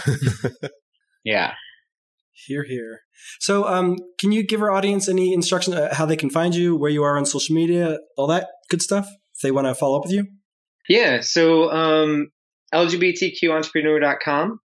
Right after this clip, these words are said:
Speaker 4: Eh, an entrepreneur is a tricky word to spell, <laughs> but, um,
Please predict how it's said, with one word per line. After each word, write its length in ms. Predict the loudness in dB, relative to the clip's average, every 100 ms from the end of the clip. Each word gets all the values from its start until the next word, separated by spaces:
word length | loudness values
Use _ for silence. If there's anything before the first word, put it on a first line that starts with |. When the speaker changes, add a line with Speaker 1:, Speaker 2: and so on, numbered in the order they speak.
| _
Speaker 4:
Eh, 320 | 0 2 2 2
an 100 | 2
entrepreneur 400 | 0 2 4 4
is 100 | 2
a 40 |
tricky 360 | 0 0 0 0
word 240 | 0 0
to 80 | -2
spell, 600 | -4 -2 0 2 0 -6 -12
<laughs> 100 | -2
but, 340 | 0 2 0 0 -4 -4 -2 0
um, 240 | 0 0